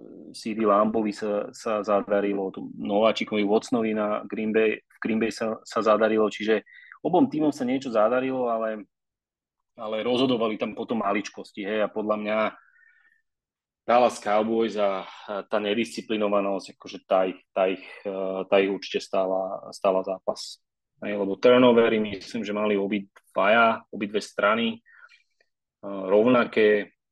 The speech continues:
Mm, ro-, ešte raz, rozhodovali maličkosti a myslím si, že, že Aaron Rodgers svojou persónou, hej, e, aj svojimi výkonmi dokáže strhnúť ten tým a myslím si, že aj veril svojim receiverom v tomto zápase,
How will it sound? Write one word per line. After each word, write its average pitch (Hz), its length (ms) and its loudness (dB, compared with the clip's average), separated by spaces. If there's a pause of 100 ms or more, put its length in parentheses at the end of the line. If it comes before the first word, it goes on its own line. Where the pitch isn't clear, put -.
(220)
Mm, 57 1120 -16 (720)
ro-, 120 320 2 (400)
ešte - 240 2
raz, 110 240 6
rozhodovali 123 460 4
maličkosti 107 500 -6
a 107 80 -6
myslím 104 240 -10
si, 104 160 -12
že, 101 160 -4 (480)
že 110 80 -4
Aaron 107 400 0
Rodgers 104 720 0
svojou 107 400 0
persónou, 107 720 0
hej, 107 400 -8
e, - 160 -16 (320)
aj 98 80 0
svojimi 104 320 0
výkonmi 113 640 2
dokáže 104 400 -2
strhnúť 101 480 -6
ten 101 160 -4
tým 101 320 0
a 98 80 2
myslím 95 320 -6
si, - 160 -6
že 101 240 2 (400)
aj 101 80 -4
veril 101 320 4
svojim 101 320 -4
receiverom 98 480 -6
v - 160 -20
tomto 101 240 -12
zápase, 98 400 -4